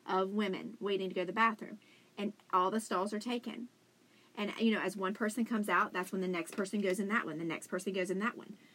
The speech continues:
Okay, a non-handicap person comes out of the handicap stall, and I'm next. Okay, picture this. I'm next to do the, the next person that comes out, I take their place.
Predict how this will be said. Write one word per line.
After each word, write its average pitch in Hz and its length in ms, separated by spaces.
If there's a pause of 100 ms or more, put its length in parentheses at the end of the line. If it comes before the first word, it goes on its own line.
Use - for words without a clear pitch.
(240)
Okay, 208 240 (240)
a 185 100
non-handicap 220 800
person 226 280
comes 190 180
out 190 140
of 240 60
the 254 60
handicap 277 380
stall, 160 380 (560)
and 190 180
I'm 190 260
next. - 520 (160)
Okay, 190 240 (180)
picture 220 260
this. - 180 (140)
I'm 208 260
next - 240
to 226 120
do 214 260
the, 185 420
the 196 120
next 202 320 (220)
person 302 300
that 285 100
comes 294 180
out, 277 140
I 208 100
take 208 240
their 220 120
place. - 380